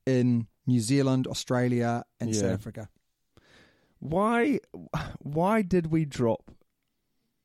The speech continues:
Speaker 2: the Sunwolves?
Speaker 1: The reason why we dropped the Sunwolves is because the s-, the s-, the Japanese Rugby Union didn't bankroll them. That's the biggest reason. So they,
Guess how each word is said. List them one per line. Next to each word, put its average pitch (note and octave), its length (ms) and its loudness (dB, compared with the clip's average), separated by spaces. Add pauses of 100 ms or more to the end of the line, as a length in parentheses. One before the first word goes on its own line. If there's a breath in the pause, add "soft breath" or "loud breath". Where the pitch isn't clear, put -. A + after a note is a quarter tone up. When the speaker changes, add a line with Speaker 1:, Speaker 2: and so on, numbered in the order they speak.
(160)
Speaker 2:
the A#2 80 -2
Sunwolves? G2+ 720 -4 (380 soft breath)
Speaker 1:
The C3+ 120 2
reason F#3+ 360 4
why F3+ 160 4
we D#3+ 120 2
dropped D3+ 160 0
the C#3 60 -6
Sunwolves B2+ 320 2
is A2 100 -2
because A#2 160 -2
the A#2+ 60 0
s-, - 300 -4
the B2+ 80 -4
s-, - 280 -6
the B2 460 0 (120)
Japanese D3 840 0 (840)
Rugby B2+ 360 0
Union B2 480 4 (880)
didn't B2+ 320 0
bankroll B2 560 0
them. G#2+ 240 -6 (1040)
That's C3+ 180 0
the C#3+ 100 0
biggest B2+ 400 0
reason. G#2+ 420 2
So A#2+ 380 2 (440 soft breath)
they, D#3 440 4